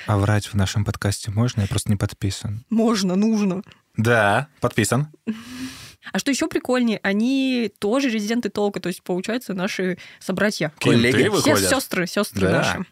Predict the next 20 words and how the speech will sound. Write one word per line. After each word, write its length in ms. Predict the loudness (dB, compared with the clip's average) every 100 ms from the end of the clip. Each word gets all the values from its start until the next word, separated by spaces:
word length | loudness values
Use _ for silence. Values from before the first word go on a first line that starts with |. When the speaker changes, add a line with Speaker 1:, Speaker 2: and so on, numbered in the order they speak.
| -2
Speaker 2:
Короче, 260 | 0 0
подкаст 400 | -2 0 0 0
«Огонь», 320 | 0 2 0
прям 240 | 0 0 0
всем 220 | 0 0
его 180 | 2 0
советую 400 | 0 -2 0 -2
послушать. 540 | -4 -4 -2 -2 -2
Там 340 | 0 2 0 -2
про 100 | -4
кино, 320 | -2 0 0
сериалы, 480 | 0 0 2 2 0
музыку, 460 | 0 0 0 0
в 80 | -2
общем, 240 | -2 -4
про 120 | -6 -4
всё, 180 | -2
что 160 | -4 -4
нас 200 | -6 -4
интересует. 640 | -4 -4 -6 -4 -4 -4